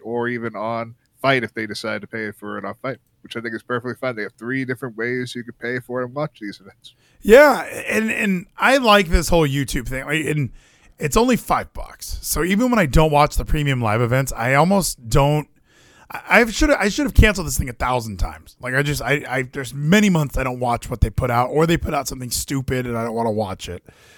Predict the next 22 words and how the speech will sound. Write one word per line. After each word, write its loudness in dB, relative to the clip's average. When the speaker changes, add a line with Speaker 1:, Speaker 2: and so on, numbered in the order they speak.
Speaker 2:
Wrestle 0
House, -2
or -6
what -2
was 2
that 4
thing 2
that, 2
that -6
you 2
like, 4
nineteen -2
eighty-four 0
T -6
N -6
A -6
or -6
something? -10
Like, -12
I, -10
I, 0
I, 2